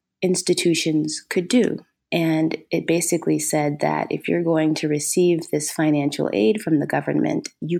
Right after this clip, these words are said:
cannot discriminate on the basis of sex when it comes to admissions, when it comes to how you treat students once they're on campus. And so I think what I love about, uh, these policies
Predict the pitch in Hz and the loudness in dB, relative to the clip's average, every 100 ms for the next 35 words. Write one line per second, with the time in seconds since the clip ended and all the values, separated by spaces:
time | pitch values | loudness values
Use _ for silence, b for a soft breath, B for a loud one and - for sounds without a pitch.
0 | 175 - 185 175 160 151 - - - 147 | -4 -8 -4 0 0 0 -6 -6 -4 -4
1 | - 156 151 147 147 143 147 151 - - | -2 0 2 2 0 0 0 -4 -6 -8
2 | - - - - - - 156 147 - 147 | -8 -6 -4 -4 -6 -4 -2 -2 -2 -6
3 | - - 160 156 220 - 214 214 - 160 | -4 -4 0 2 2 2 0 0 -2 -4
4 | 156 - 160 156 - 156 151 151 156 156 | -4 -4 -4 -4 -2 -4 -2 -2 0 0
5 | 151 - 160 160 - 160 151 147 143 - | -2 0 0 0 0 0 0 0 -2 0
6 | 151 151 156 147 143 156 160 151 - - | 0 2 0 0 -2 -2 -4 -6 -4 -8
7 | - - - B B B B B B 185 | -4 -6 -6 B B B B B B 0
8 | 180 - 180 170 170 165 B B B B | 2 2 2 4 2 -2 B B B B
9 | 185 180 196 190 - - _ _ _ _ | -2 2 2 2 -4 -12 _ _ _ _
10 | _ _ _ - 175 - 202 175 175 165 | _ _ _ -10 -10 0 2 4 2 2
11 | 185 247 262 180 160 160 160 - - - | 4 4 4 0 0 0 0 -2 -6 -12
12 | - _ _ _ - - - - - - | -16 _ _ _ -6 -6 -8 -12 -12 -14
13 | - 170 165 196 190 - - 190 196 190 | -12 -14 -2 2 2 0 -4 -2 -2 -2
14 | - 90 87 - | -2 -2 -2 -4